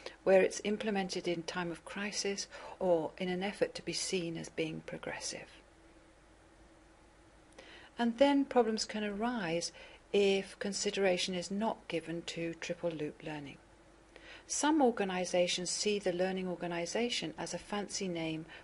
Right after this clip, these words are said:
for a learning and development plan, and so think it is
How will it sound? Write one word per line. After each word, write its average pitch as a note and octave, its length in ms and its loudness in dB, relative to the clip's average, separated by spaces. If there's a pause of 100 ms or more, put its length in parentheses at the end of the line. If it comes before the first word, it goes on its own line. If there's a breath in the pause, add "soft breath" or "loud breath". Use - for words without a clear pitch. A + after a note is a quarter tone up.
for F#3 160 4
a F3 60 10
learning F3+ 380 4
and F3+ 100 -2
development D#3+ 600 -2
plan, F3 420 -6 (600 loud breath)
and A3 100 0
so B3 300 8
think C4 400 -2
it A3+ 140 0
is G3+ 260 -2